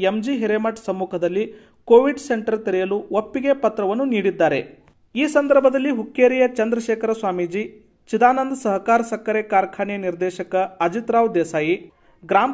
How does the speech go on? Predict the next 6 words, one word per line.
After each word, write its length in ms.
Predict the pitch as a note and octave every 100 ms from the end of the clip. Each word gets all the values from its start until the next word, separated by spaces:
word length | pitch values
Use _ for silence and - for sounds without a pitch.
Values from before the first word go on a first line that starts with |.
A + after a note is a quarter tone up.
| C4+
ಪಂಚಾಯಿತಿ 460 | C4+ C4+ C4 C4+ B3
ಉಪಾಧ್ಯಕ್ಷ 500 | A3+ A3+ G#3+ A3 - G#3+ G#3+ - E3+
ರಾಹುಲ್ 320 | E3+ A3+ A#3
ದೇಸಾಯಿ, 380 | F3+ E3+ E3 F3 F3+ - F#3
ಗ್ರಾಮ 240 | G3+ B3+ B3+
ಪಂಚಾಯಿತಿ 500 | B3 B3 B3 B3+